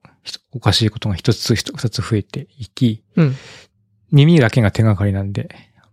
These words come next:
Speaker 1: こう耳で、
Speaker 2: うーん。
Speaker 1: こう、あれこれして、おかしいと思ったところ、こう、どうにか解明できないかとしていくっていうところから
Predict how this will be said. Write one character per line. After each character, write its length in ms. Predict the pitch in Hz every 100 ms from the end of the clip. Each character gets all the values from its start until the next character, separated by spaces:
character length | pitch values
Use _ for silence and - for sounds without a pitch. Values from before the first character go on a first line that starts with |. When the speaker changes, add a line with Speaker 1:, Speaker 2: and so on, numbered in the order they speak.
| -
Speaker 1:
こ 120 | -
う 40 | -
耳 240 | 113 117
で、 100 | -
Speaker 2:
う 40 |
ー 20 | 170
ん。 440 | 170 160 156 151
Speaker 1:
こ 160 | - 107
う、 60 | 110 143 - _
あ 120 | -
れ 100 | 104
こ 100 | -
れ 160 | 101 127 _ - - _ _ _
し 100 | -
て、 240 | - 113 - _ _ -
お 80 |
か 100 | 113
し 140 | 101 117
い 20 |
と 80 | 107
思 140 | 104
っ 20 |
た 80 | 107
と 120 | -
こ 100 | -
ろ、 80 | 107
こ 240 | - 127 143
う、 40 | - - - - -
ど 100 | 107
う 40 |
に 100 | 95
か 140 | -
解 280 | - - 110
明 140 | 107 104
で 120 | 101
き 100 | 110
な 80 | 101
い 60 |
か 100 | -
と 80 | - - _ _
し 140 | -
て 140 | - 90
い 80 |
く 120 | - 113
っ 20 |
て 260 | - - 101
い 60 |
う 40 | 95
と 120 | 107
こ 120 | 110
ろ 80 | 104 151 - 156 156
か 140 | -
ら 220 | 156 170